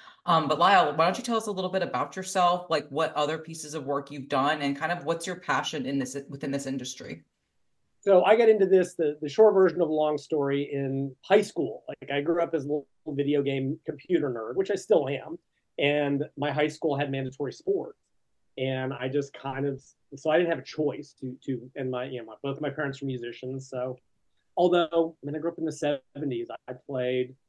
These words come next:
Speaker 2: you know, soccer and baseball, and that's what we did in the seventies growing up. But I was never a sport. And then I got into that, and I got into cycling, and I got into swimming, and I got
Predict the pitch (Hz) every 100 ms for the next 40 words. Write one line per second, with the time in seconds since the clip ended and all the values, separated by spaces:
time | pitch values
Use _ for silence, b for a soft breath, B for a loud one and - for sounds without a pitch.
0 | _ 185 180 180 _ _ - 151 147 160
1 | 151 151 139 143 143 151 135 135 131 139
2 | 131 127 - 139 139 139 135 135 127 127
3 | 139 135 123 123 - 120 165 170 - b
4 | b - 147 147 160 156 151 143 139 135
5 | - 285 233 185 180 175 185 185 170 160
6 | 151 160 139 139 143 139 131 - 147 143
7 | 147 139 131 127 127 127 123 - 151 139
8 | 139 131 131